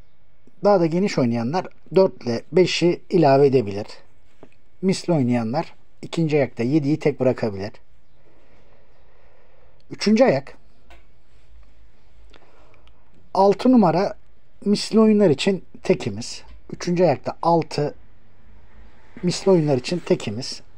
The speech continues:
Daha da geniş oynayanlar bir numarayı ilave edebilir.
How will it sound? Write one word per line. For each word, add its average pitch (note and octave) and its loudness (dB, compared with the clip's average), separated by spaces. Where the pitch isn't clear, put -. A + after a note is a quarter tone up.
Daha F#3 6
da D#3 4
geniş F3+ 4
oynayanlar B2 0
bir F3 4
numarayı C#3 2
ilave B2 2
edebilir. G#2+ -4